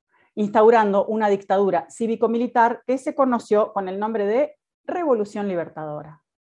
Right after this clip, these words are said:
Hace cuarenta y ocho años, un dieciséis de septiembre también, pero de mil novecientos setenta y tres, cinco días después del golpe de Estado encabezado por el general Augusto Pinochet,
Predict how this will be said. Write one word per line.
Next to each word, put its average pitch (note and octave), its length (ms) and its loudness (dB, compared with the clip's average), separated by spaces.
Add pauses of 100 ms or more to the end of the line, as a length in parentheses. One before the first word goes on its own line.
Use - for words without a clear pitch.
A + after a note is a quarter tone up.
(760)
Hace B3 200 2
cuarenta C4+ 360 4
y F4 80 6
ocho G#3+ 300 2
años, F3 500 -4
un A3 180 -2
dieciséis A#3 580 2
de A3 80 0
septiembre G3+ 680 0
también, G3+ 420 0
pero F#3 200 -2
de E3+ 100 -2
mil G#3 220 -2
novecientos G3 500 -6
setenta F#3 420 -8
y F3 100 -8
tres, G#3 440 -2 (140)
cinco D#4 380 4
días B3+ 180 -2
después A3 260 -6
del G3+ 160 -2
golpe G#3 240 0
de F3+ 80 0
Estado G3+ 300 4
encabezado F3 640 0
por E3+ 100 -2
el D#3 100 -4
general F3+ 420 -4
Augusto F3 460 -4
Pinochet, E3+ 500 -4